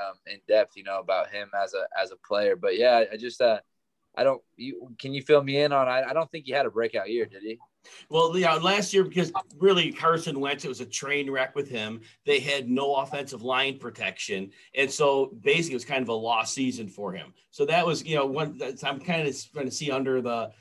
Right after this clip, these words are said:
Speaker 2: you know, the hood of what's going on. Well, you know, he's five ten, two oh six. He was a first round pick last
Speaker 1: Yeah.
Speaker 2: year, but he only caught thirty-one passes for three ninety-six. Now, what I liked was in the last two games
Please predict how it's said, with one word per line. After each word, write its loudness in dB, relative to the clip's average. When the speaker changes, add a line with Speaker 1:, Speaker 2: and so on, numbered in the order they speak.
Speaker 2:
you 0
know, 6
the -2
hood 4
of 0
what's -2
going -6
on. -4
Well, -4
you 0
know, 4
he's -12
five 0
ten, -2
two -2
oh 6
six. -2
He -10
was -2
a -12
first -4
round -6
pick -6
last -4
Speaker 1:
Yeah. 0
Speaker 2:
year, -4
but 6
he 6
only 4
caught -2
thirty-one 0
passes -6
for -16
three -8
ninety-six. -4
Now, 2
what 2
I 2
liked 0
was 0
in -2
the 0
last -2
two -4
games 0